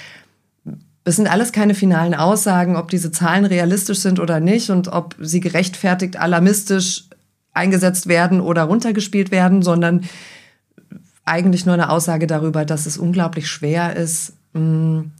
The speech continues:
wirklich einzuschätzen, was sich hinter diesen Zahlen verbirgt. Zumal ja dann auch noch die individuelle Ebene dazu kommt. Wir hatten zuletzt mit Anna Wagner auch drüber gesprochen, was ist ein, äh, was ist eine,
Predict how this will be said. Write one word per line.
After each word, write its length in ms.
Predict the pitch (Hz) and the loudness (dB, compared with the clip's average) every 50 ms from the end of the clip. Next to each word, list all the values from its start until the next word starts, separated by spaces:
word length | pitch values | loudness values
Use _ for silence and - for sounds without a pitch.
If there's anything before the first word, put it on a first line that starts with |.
| - - _ _ _ _ _ _ _ _ _ _ - | -20 -20 _ _ _ _ _ _ _ _ _ _ -14
wirklich 380 | - 147 165 165 180 - - - | -6 -4 -2 -2 -2 -4 -6 -4
einzuschätzen, 600 | 131 143 151 156 156 165 - 160 160 - 165 143 | -2 -2 -2 -2 -2 -4 -6 -6 -6 -4 -4 -4
was 120 | 143 139 | -4 -4
sich 140 | 151 160 147 | -6 -6 -6
hinter 200 | 160 160 160 143 | -6 -6 -4 -4
diesen 240 | 139 139 131 139 143 | -6 -4 -4 -6 -6
Zahlen 360 | 143 - 135 131 139 143 143 | -6 -8 -10 -8 -6 -6 -6
verbirgt. 460 | 147 156 143 147 147 147 147 147 - - | -6 -6 -6 -6 -4 -6 -6 -6 -10 -8
Zumal 560 | - - 180 165 151 147 147 151 170 190 196 196 - - - - - | -2 0 0 0 2 2 0 2 2 0 0 -2 -6 -10 -20 -20 -10
ja 160 | - 165 151 147 | -6 -4 -4 -2
dann 180 | 147 147 156 | -2 -2 -2
auch 100 | 151 147 | -2 -2
noch 140 | 165 175 180 | -4 -4 -4
die 120 | 165 180 | -6 -6
individuelle 580 | - 156 147 151 151 156 151 151 147 143 143 147 | -6 -4 -4 -2 -2 -4 -4 -6 -6 -6 -6 -6
Ebene 320 | 143 143 151 170 180 180 | -6 -4 -2 -2 0 0
dazu 260 | 175 147 151 - - 147 | -2 -4 -6 -8 -10 -10
kommt. 340 | - 151 147 151 147 - - - - _ _ _ _ _ _ _ _ _ _ - - 151 | -8 -6 -6 -6 -6 -8 -10 -20 -20 _ _ _ _ _ _ _ _ _ _ -12 -8 -6
Wir 120 | 147 147 | -4 -4
hatten 160 | 151 151 175 | -2 -2 -4
zuletzt 440 | 139 151 127 139 147 147 - - - | -4 -4 -6 -6 -6 -6 -6 -6 -6
mit 220 | 151 147 151 - | -6 -6 -6 -8
Anna 240 | 143 143 143 143 139 | -8 -6 -4 -4 -4
Wagner 340 | 139 139 156 160 170 147 156 | -4 -4 -4 -4 -4 -4 -6
auch 40 | 151 | -6
drüber 280 | 151 - 151 143 143 | -6 -6 -6 -4 -4
gesprochen, 520 | 143 143 147 - - 139 143 - 147 143 143 - - - - - - - _ _ _ _ _ _ - 139 - - - - | -6 -6 -8 -10 -10 -8 -6 -4 -4 -4 -6 -8 -14 -20 -20 -20 -20 -20 _ _ _ _ _ _ -20 -20 -18 -18 -18 -14
was 280 | - 139 143 151 147 185 | -10 -8 -6 -4 -4 -4
ist 240 | 160 147 - - | -4 -6 -6 -4
ein, 800 | - 147 139 139 131 131 131 127 131 131 131 - - - - - - - - - - _ _ _ _ _ _ _ _ _ - | -4 -4 -4 -4 -4 -6 -8 -8 -8 -10 -10 -12 -14 -16 -16 -18 -18 -18 -20 -20 -20 _ _ _ _ _ _ _ _ _ -18
äh, 300 | - - - 147 139 139 131 | -16 -12 -8 -8 -8 -8 -8
was 160 | 139 139 - | -8 -8 -8
ist 140 | 151 147 143 | -8 -6 -6
eine, 260 | 131 135 139 135 | -6 -6 -6 -8